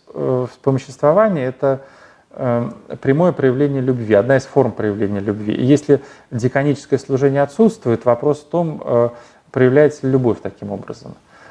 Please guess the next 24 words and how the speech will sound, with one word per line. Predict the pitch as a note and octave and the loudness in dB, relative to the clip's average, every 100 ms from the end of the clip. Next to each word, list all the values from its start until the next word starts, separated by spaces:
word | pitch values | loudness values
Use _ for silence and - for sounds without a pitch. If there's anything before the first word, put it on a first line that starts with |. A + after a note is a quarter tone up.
| - | 0
Но | D#3+ D#3+ | 0 2
вообще | D#3 - F#3+ | 0 0 -2
это | - | -2
характерно, | - D#3 C#3+ E3+ D3+ C#3+ C3+ C3+ | -2 -2 -2 -4 -2 -2 0 -2
мы | B2+ D3 | 0 0
уже | C#3 | 0
говорили | C#3 C#3+ D3 C#3 | 2 2 2 0
выше, | C#3 C3 B2 | -2 -4 -10
что | - C3+ | -8 -6
диаконическое | B2 B2 C#3 C#3+ - C3 | -4 -2 -2 -4 -6 -8
служение | C#3+ C3+ C#3+ C3+ | -4 0 2 4
отсутствует | C3 - C#3 - B2+ - - - - | 2 2 -2 2 0 0 -20 -20 -4
во | C3+ C#3+ | -2 -2
всей | - A3+ F3 - - | 0 0 -2 -8 -12
практически | C#3 B2+ B2+ - | -8 -6 -8 -10
церкви | B2 - B2 - A#2+ | -6 -2 -2 -4 -10
русской | A#2 - | -10 -10
православной. | - B2 B2 - A#2 A#2+ | -4 0 0 2 0 0
Это | B2+ | -2
можно, | C#3 C#3+ C3 C3+ C3+ - - _ - | 0 0 0 -4 -4 -10 -20 _ -2
э, | C3+ | 0
иллюстрировать | C#3+ C#3 C3 D#3 C#3+ C#3 C3+ - | 2 2 2 4 4 4 2 2
тем, | G3+ | 2
что, | F3+ - C3+ C3 C3 | 2 -2 2 4 4